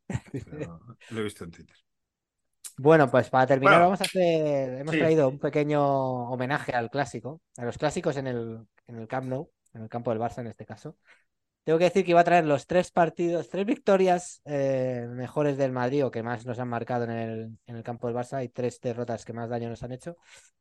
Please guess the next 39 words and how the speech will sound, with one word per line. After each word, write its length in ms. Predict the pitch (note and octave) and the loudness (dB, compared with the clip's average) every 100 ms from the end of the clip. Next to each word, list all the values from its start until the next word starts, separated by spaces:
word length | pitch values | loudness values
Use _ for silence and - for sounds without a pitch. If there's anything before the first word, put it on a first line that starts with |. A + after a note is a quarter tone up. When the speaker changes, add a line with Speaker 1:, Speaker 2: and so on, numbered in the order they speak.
| _ - | _ -4
Speaker 1:
Pero 220 | C#3+ C#3 | 0 2
tres 240 | E3 F#3 | 4 2
se 140 | - D#3 | 2 0
me 80 | |
ha 40 | D#3+ | 0
hecho 240 | - D#3 | 2 2
un 120 | D#3 | 2
número 180 | D#3 D3+ | 2 0
un 60 | C#3+ | 0
poco 180 | D3 C#3 | 2 4
largo 260 | C#3 C3+ | 4 4
para 200 | C3 B2+ | 0 0
las 100 | B2 | 0
victorias 320 | A#2+ A#2 C3 B2 | -2 0 2 2
del 100 | B2 | 0
Madrid 260 | A#2 C#3 | -2 -2
porque 260 | D3 A2 A2+ | -4 -8 -6
no 380 | A2+ A#2+ A#2+ A2+ | -4 -2 -4 -6
tenemos 300 | A2 A2+ A2 | -6 -8 -8
tantas, 480 | - A#2+ D3+ F#3 _ _ _ - | -10 -10 -10 -12 _ _ _ -10
por 120 | G#2+ | -4
lo 80 | G#2 | -2
menos 220 | A#2 - | -2 -4
tantas 260 | A#2 A2 | -6 -6
importantes. 480 | A2+ A2 G#2+ A#2+ C3+ | -8 -8 -8 -8 -8
Así 140 | A#2+ B2 | -8 -4
que 80 | |
he 20 | C#3+ | 2
traído 240 | C#3+ D3 | 4 6
dos 140 | C#3 A#2+ | 4 0
de 100 | A2+ | -2
cada. 280 | F#2 F2 - _ _ _ _ _ _ _ _ _ _ | -4 -12 -18 _ _ _ _ _ _ _ _ _ _
¿Vale? 320 | A2+ B2 E3+ - _ _ _ _ - | -2 -2 -2 -8 _ _ _ _ -2
Vamos 180 | C#3 E3 | 0 2
a 40 | |
empezar 440 | D3+ D3+ E3 D#3 | 2 2 4 2
con 720 | D3+ D3 C#3+ C3+ B2+ B2 B2 A#2 | 4 4 6 6 4 2 0 -2
las 160 | B2 | -2
victorias. 760 | A#2+ A2+ C#3+ D3 F3 G#3 - | -4 -4 -2 0 0 -2 -8